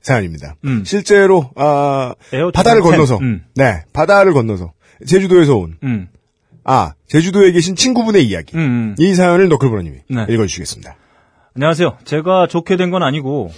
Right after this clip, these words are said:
Speaker 2: 어, 저랑 같이 있던 제 친구가 좋게 된 사연입니다. 되게 이런 경우는 말이죠.
Speaker 1: 네.
Speaker 2: 어, 친구를 빙자하는 경우가 있어요.
Speaker 1: 그렇습니다.
Speaker 2: 음, <laughs> 그렇습니다.
Speaker 1: 네가 좋게 된 것은
Speaker 2: 네,
Speaker 1: 아닌가
Speaker 2: 네.
Speaker 1: 생각해봅니다.
Speaker 2: 네. 대학 신입생 때였습니다. 학생증을 만들어야 하는데 학교 측에서 학생증을 만들려면 반드시 모 은행 가서 통장을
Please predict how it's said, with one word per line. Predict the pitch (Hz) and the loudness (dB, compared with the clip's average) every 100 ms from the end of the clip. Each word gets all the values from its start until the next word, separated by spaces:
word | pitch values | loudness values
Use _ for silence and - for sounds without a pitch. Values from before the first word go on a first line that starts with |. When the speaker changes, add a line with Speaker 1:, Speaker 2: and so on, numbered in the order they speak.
| - 113 | -20 -14
Speaker 2:
어, | 135 127 | -10 -8
저랑 | 147 170 | -6 -6
같이 | 143 131 160 | -6 -6 -6
있던 | 151 147 | -6 -8
제 | 135 | -10
친구가 | - 208 185 170 | -8 -6 -6 -6
좋게 | 131 135 | -8 -6
된 | 127 110 | -6 -8
사연입니다. | - 151 110 87 90 87 - - _ _ _ - | -8 -6 -6 -8 -12 -16 -18 -20 _ _ _ -2
되게 | 214 | 2
이런 | 160 190 175 | 4 2 2
경우는 | 151 151 131 | -2 -4 -4
말이죠. | 113 110 156 139 117 | -6 -6 -8 -8 -8
Speaker 1:
네. | 110 - | -10 -12
Speaker 2:
어, | 101 107 | -14 -10
친구를 | - 240 202 180 | -6 -6 -6 -4
빙자하는 | 165 190 180 139 | -2 0 0 -2
경우가 | 113 95 | -4 -8
있어요. | - 92 | -12 -8
Speaker 1:
그렇습니다. | 131 117 117 117 | -4 -4 -4 -4
Speaker 2:
음, | 117 - | -4 -6
<laughs> | 131 | -10
그렇습니다. | - 151 98 85 95 | -8 -8 -10 -12 -4
Speaker 1:
네가 | 147 202 202 | 0 2 2
좋게 | 160 185 | 2 2
된 | 160 | 4
것은 | 165 147 | 4 4
Speaker 2:
네, | 135 | 2
Speaker 1:
아닌가 | 117 98 120 | 0 -4 -6
Speaker 2:
네. | 117 104 95 | -6 -6 -2
Speaker 1:
생각해봅니다. | 127 139 113 87 73 127 | 0 0 -4 -8 -6 -4
Speaker 2:
네. | 113 - _ _ - | -4 -8 _ _ 0
대학 | 202 233 | 2 2
신입생 | - 254 - 202 | -2 -4 -4 -4
때였습니다. | 208 196 160 151 165 139 92 - _ | -2 0 -2 -4 -4 -2 -4 -8 _
학생증을 | 170 180 202 190 190 | -10 -6 -6 -2 -2
만들어야 | 160 120 147 151 147 | -2 -2 -2 -4 -2
하는데 | 151 139 127 92 | -4 -4 -4 -6
학교 | - - 202 | -12 -12 -10
측에서 | 180 170 | -8 -8
학생증을 | 156 - 262 220 240 214 | -10 -10 -6 -6 -4 -4
만들려면 | 143 156 180 156 131 | -4 -4 -4 -4 -6
반드시 | - 233 240 254 220 254 151 | -8 -6 -4 -4 -4 -4 -2
모 | 160 214 180 | 0 0 0
은행 | 196 196 | -2 -4
가서 | 190 180 | -4 -6
통장을 | - 254 254 247 233 233 233 | -10 -10 -6 -6 -4 -2 -4